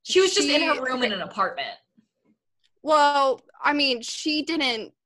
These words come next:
Speaker 2: choose that, but she
Speaker 1: No.
Speaker 2: was
Speaker 1: No, but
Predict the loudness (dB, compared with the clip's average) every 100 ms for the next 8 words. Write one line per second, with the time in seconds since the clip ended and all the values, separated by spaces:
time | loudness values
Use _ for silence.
0 | _ _ -14 -8 -8 -8 -8 -12 -14 _
1 | -12 -6 -2 0 0 -2 _ -4 -4 -4
2 | -6 -6 -6 -2 -2 -4 -8 -12 -16 _
3 | _ 0 0 2 2 0